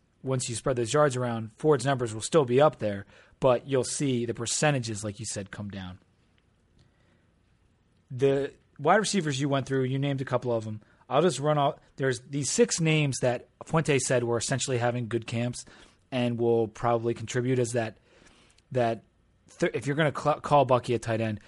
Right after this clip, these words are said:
that third wide receiver we've been looking for to emerge, or just some backups to come through. And that's Bradshaw, who had a nice spring game, uh, C J Carroll, who I think is probably the number one slot receiver, uh, Divine Diablo,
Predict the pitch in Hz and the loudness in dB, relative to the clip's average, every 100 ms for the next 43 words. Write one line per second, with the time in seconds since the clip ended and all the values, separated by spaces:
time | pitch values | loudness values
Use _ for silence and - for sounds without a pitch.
0 | - 139 135 156 147 143 135 - 143 139 | 0 0 4 4 6 6 4 2 0 0
1 | 131 127 127 127 131 123 131 120 - 123 | 0 0 0 -2 -2 -4 -2 -2 -2 -6
2 | 117 120 131 131 127 - - - _ 143 | -4 -2 0 0 -2 -10 -20 -20 _ 0
3 | 135 123 120 - - 135 123 131 127 120 | 0 0 -2 -4 -6 -2 4 4 2 -6
4 | - 123 110 117 117 120 - - - - | -6 -6 -4 -4 -2 -4 -6 -18 -20 -20
5 | - 143 143 160 - 165 151 147 127 127 | -4 4 6 6 6 6 6 6 4 2
6 | 135 135 - 131 123 120 120 120 - - | 0 -2 -4 -4 -2 -2 -2 -4 -8 -20
7 | _ _ _ 120 113 104 - 175 175 143 | _ _ _ -6 -4 -2 0 4 4 4
8 | 151 139 123 120 123 117 - - _ 135 | 4 6 6 6 4 4 0 -4 _ -4
9 | 127 - - 165 185 180 160 147 131 131 | -4 -6 -2 4 6 6 4 2 2 0
10 | 127 127 123 117 - 123 120 117 - 127 | 0 0 -2 -4 -2 0 0 -2 -4 -4
11 | 117 117 113 _ - _ _ 104 101 _ | -2 -2 -6 _ -20 _ _ -14 -14 _
12 | - 139 147 151 147 147 143 143 147 143 | -4 2 4 4 4 6 6 6 6 6
13 | 139 | 4